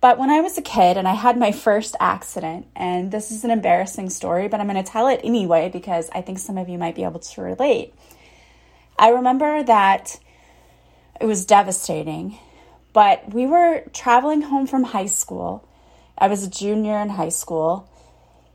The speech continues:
and I had my license for, I don't know,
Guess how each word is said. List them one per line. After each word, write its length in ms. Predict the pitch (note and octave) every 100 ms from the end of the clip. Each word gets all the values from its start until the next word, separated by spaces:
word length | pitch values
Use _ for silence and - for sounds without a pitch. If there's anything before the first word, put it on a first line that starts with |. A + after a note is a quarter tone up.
| _ -
and 140 | C#4
I 80 | E4+
had 300 | F4 D4 C4
my 200 | C4 A#3
license 760 | G3+ F3+ F#3+ - F#3+ F#3 F#3 -
for, 580 | F#3+ F3+ F3 F3 F#3 F#3+ _ _ _ _ _ - _
I 100 | G3
don't 180 | A3 -
know, 420 | E3+ F3 F3 F#3